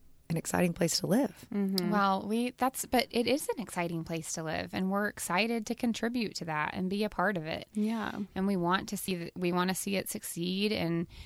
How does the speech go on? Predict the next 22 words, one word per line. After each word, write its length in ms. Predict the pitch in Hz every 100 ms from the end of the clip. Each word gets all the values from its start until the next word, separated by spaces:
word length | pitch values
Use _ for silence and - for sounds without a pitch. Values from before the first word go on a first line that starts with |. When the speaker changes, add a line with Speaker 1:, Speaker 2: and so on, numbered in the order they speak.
| - - - -
Speaker 3:
we 80 | 175
wanna 260 | 175 196
make 220 | 190 170
it 80 | 170
a 40 | 165
good 200 | 156 -
place 340 | 156 151 -
to 80 | 165
be 260 | 165 160 156
and 160 | 151
live 220 | 160 160 160
and 140 | -
eat 200 | 175 151
and 100 | 151
shop 460 | - 156 139 - - - _ _
for, 320 | - 185 165
Speaker 1:
Yeah. 260 | 233 262 156
Speaker 3:
you 140 | 180 175
know, 320 | 175 175 - -
for 80 | 180
people. 400 | 170 - 170 175
So 380 | - 180 175